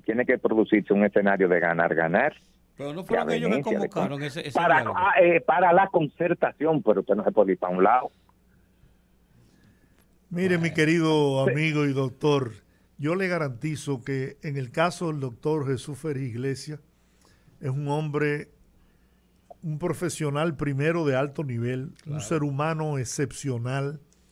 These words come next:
Speaker 3: incapaz de tomar partido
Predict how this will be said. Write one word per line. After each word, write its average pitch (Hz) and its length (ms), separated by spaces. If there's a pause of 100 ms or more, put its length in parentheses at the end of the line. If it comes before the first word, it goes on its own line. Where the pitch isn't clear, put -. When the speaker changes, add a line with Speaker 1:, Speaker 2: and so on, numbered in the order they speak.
(440)
Speaker 3:
incapaz 180 920 (440)
de 143 120
tomar 147 460
partido 165 640